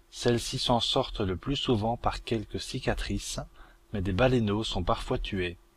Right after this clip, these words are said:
Partie cinq. Chant. Les baleines à bosse sont autant réputées pour leurs acrobaties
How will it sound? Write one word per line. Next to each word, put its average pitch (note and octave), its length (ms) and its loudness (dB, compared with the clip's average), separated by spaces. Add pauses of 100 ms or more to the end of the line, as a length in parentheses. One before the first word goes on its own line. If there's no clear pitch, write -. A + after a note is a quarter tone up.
(760)
Partie B2+ 400 6
cinq. - 720 -2 (400)
Chant. G#2 500 2 (1300)
Les G#2 120 0
baleines D3 340 6
à B2+ 80 8
bosse G2+ 340 4
sont - 320 0
autant D#3 240 2
réputées C3 440 0
pour G2 220 -2
leurs G2 240 0
acrobaties G#2+ 880 -2